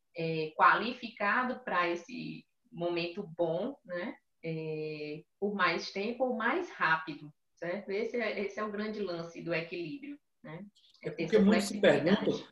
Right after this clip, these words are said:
Speaker 2: é porque muitos se perguntam como encarar esse momento totalmente adverso, né, vivido nesse ano. É, sabemos que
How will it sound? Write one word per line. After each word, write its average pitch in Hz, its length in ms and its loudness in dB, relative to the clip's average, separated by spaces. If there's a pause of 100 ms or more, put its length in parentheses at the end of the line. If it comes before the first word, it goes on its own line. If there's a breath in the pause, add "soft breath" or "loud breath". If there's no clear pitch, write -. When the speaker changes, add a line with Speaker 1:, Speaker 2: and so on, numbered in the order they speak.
(140)
Speaker 2:
é 170 60 2
porque 202 180 4
muitos 208 260 6
se 202 100 -2
perguntam 196 400 6
como 269 220 8
encarar 175 880 10
esse 170 300 0
momento 185 380 4
totalmente 185 520 6
adverso, 156 840 6 (320)
né, 139 140 2
vivido 135 520 2
nesse 127 380 2
ano. 160 320 6 (580)
É, 135 300 6
sabemos 190 600 4
que 190 1040 6